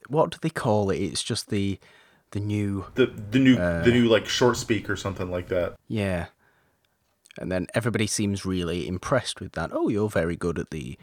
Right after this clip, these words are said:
Speaker 1: new way of speaking there, Eliza."
Speaker 2: Yeah.
Speaker 1: "Yes, oh, yes." And then, um, yeah, and then the race happens. And it is kind of funny to watch,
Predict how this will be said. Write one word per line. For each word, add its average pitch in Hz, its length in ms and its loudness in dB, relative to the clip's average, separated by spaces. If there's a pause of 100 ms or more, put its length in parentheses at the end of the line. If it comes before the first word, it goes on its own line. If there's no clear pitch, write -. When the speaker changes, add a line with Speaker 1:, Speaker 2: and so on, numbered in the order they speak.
(160)
Speaker 1:
new 87 200 0
way 67 140 -6
of - 80 -6
speaking - 440 -8
there, 78 220 -8
Eliza." 73 380 -4
Speaker 2:
Yeah. - 120 0
Speaker 1:
"Yes, 165 360 -4
oh, 78 240 -4
yes." - 240 -10 (480)
And 82 160 -6
then, 85 160 -6 (640)
um, 64 420 -6 (580)
yeah, 160 140 4
and 135 80 4
then 135 100 4
the 131 80 2
race 123 460 0
happens. - 1000 -12
And 113 100 0
it 117 80 0
is 135 140 0
kind 135 240 0
of 107 80 -4
funny 98 320 -2
to 101 120 -4
watch, - 520 -2